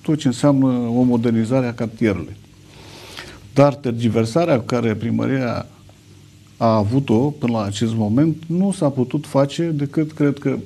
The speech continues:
vreo o sută, vreo o sută cincizeci de metri, două sute de metri de canalizare. Se lucrează acolo, dar dacă lucrez cu cinci cetățeni albanezi și un picon, n-am făcut nimic.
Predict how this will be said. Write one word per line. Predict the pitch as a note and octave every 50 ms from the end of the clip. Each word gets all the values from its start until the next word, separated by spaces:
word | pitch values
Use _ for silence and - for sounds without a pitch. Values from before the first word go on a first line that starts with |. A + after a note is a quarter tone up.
| G2+ - - -
vreo | - C3
o | A#2+
sută, | - - D#3 D3 - C#3
vreo | B2 B2 C3
o | B2+
sută | B2+ - B2+
cincizeci | A#2+ A#2+ - C3 B2 A#2+ B2 A2+
de | G#2+ A2
metri, | A2 B2+ C3+ - A#2+ A2
două | A2+ D3+ D#3+ B2+
sute | G#2 - - A2+
de | A2 A2+
metri | A2+ A#2 A#2+ A2+ - G#2+
de | A2 G#2 G2+ -
canalizare. | - A2+ G#2+ G#2 G#2+ - - D3 C#3+ D3 C#3+ - - - - - - - - - - - - - - - - - - -
Se | - - C#3+
lucrează | C3+ B2+ B2 A#2+ - C#3+ C#3+ C#3 B2 B2
acolo, | G#2+ G2+ - D3 D#3 D#3 C3+
dar | A#2 B2 A#2
dacă | A2+ A2+ A2+ A#2 B2
lucrez | A#2+ A#2 A#2 B2+ B2+ B2+ B2+
cu | - A#2+
cinci | G#2 - - A#2 -
cetățeni | - A#2+ G2+ A2 G#2+ G2 - B2+ A#2+
albanezi | A#2 A2+ G#2+ G#2+ A2 A2 A#2 B2 A#2+ G#2+ G2+
și | - - - - - A#2
un | A2+ A2 G#2+ G#2 G#2+ G#2 G2+ G2 F#2+ G2 - - - - - - - - - - - - - - - - - - - - - - - - - -
picon, | - C#3 G2+ - - D3+ D#3 D3+ D3+ D3+ - - - - - - - -
n-am | - A#2 B2 C#3 D3 D3+
făcut | C#3+ C#3+ C#3+ - C#3
nimic. | C#3 C3+ A#2 G2+ G#2 -